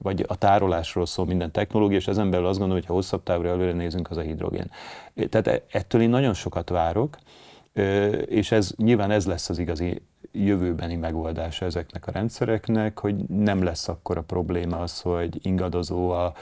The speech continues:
elsődleges villamosenergia termelési technológia, ami egyébként egyértelműen megújuló lesz, hanem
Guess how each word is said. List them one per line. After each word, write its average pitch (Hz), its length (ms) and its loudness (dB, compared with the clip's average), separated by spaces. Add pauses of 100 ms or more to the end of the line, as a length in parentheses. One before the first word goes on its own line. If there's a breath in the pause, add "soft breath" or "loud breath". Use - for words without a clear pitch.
(220 loud breath)
elsődleges 92 920 2
villamosenergia 87 920 -2
termelési 82 640 -4
technológia, 110 840 0
ami 92 280 0
egyébként 87 420 -2
egyértelműen 90 560 -2
megújuló 107 560 2
lesz, 131 300 -2 (320 loud breath)
hanem 107 580 0